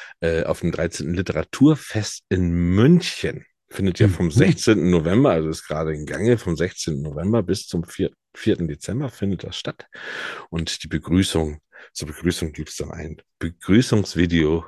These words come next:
Speaker 1: von Claudio Roth. Aber das
Speaker 2: Ja.
Speaker 1: sind, das sind praktisch die Auslandsneu-,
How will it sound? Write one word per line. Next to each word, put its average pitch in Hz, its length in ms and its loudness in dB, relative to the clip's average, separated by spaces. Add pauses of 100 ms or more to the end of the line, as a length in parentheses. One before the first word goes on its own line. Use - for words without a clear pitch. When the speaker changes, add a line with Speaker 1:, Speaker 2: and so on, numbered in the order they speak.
(120)
Speaker 1:
von 76 220 -14
Claudio 73 680 -10
Roth. - 340 -12 (680)
Aber 110 160 2
das 117 140 0
Speaker 2:
Ja. 131 100 6
Speaker 1:
sind, 113 120 -6 (100)
das 92 120 -2
sind 107 100 -4
praktisch 104 220 0
die - 120 0
Auslandsneu-, 80 1120 -2